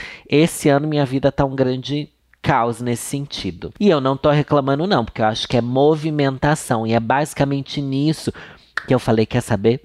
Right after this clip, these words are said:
Vou pegar a minha mãe pra movimentar a vida dela. Vou movimentar a vida dela. Cheguei lá fazendo a revolução. Sabe quando eu falo que eu faço a revolução aqui de desentulheira? Falei, mãe,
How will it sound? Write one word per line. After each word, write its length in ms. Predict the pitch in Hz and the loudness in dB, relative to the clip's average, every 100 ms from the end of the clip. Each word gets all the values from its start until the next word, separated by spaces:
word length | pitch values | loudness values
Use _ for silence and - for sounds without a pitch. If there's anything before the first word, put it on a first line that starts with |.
| - | -14
Vou 260 | 87 104 | -6 -4
pegar 440 | 107 117 92 95 101 | -2 -2 2 2 2
a 60 | |
minha 380 | 98 98 104 117 | -2 -6 -2 -2
mãe 400 | 90 92 92 101 - - - - | -2 -4 -4 -4 -10 -20 -20 -4
pra 120 | 120 | -2
movimentar 720 | 104 104 92 104 98 92 113 | 0 -2 -4 -2 -2 0 0
a 40 | 110 | 0
vida 280 | 113 120 123 | 0 0 2
dela. 580 | 120 131 143 151 135 - _ _ _ _ _ _ - | 2 2 4 2 0 -4 _ _ _ _ _ _ -4
Vou 180 | 120 | 0
movimentar 540 | 165 175 165 165 147 160 | 2 2 2 0 2 0
a 20 | |
vida 220 | 151 151 | 2 0
dela. 280 | 151 143 135 | 2 2 2
Cheguei 340 | 135 156 135 139 | 2 2 6 4
lá 120 | 139 | 4
fazendo 340 | 156 131 139 | 2 2 4
a 60 | 135 | 4
revolução. 600 | 139 127 147 165 - 120 - - - | 4 2 0 0 -2 -4 -6 -14 -2
Sabe 260 | 202 226 | 0 0
quando 220 | - 202 | 0 2
eu 80 | 160 | 2
falo 320 | - 139 127 | 2 2 2
que 100 | 117 | 0
eu 40 | 123 | -2
faço 300 | - 110 120 | 0 0 0
a 40 | |
revolução 560 | 110 104 110 107 - 107 | 0 2 0 0 0 0
aqui 260 | 101 117 | 0 -2
de 160 | 95 104 | -2 -6
desentulheira? 1120 | 101 101 113 98 117 95 123 143 120 95 90 | -8 -4 -4 -2 -6 2 4 6 4 2 -2
Falei, 320 | - 104 104 107 | -4 0 2 2
mãe, 460 | 117 120 101 95 | 2 0 0 -6